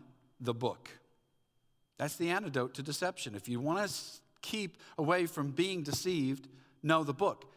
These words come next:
Now listen to me. Listen to me. Seminaries and Christian television are some of the worst places in the world you can learn about God.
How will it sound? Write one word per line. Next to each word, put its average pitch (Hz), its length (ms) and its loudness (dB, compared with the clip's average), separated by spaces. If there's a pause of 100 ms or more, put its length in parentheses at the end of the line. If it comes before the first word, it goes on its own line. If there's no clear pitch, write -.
(120)
Now 151 100 4
listen 156 280 0
to 117 160 -8
me. 98 100 -14 (1600)
Listen 151 240 2
to 131 120 0
me. 101 160 -6 (2000)
Seminaries 208 840 2
and 156 100 2
Christian 180 360 0
television 135 720 0
are 131 60 -2
some 139 180 0
of 127 60 0
the 127 80 0
worst 170 340 -2
places 143 440 -4
in 120 80 -4
the 117 60 -4
world 113 380 0
you 113 40 -10
can 104 160 -8
learn 107 180 -4
about 104 280 -2
God. 82 280 -4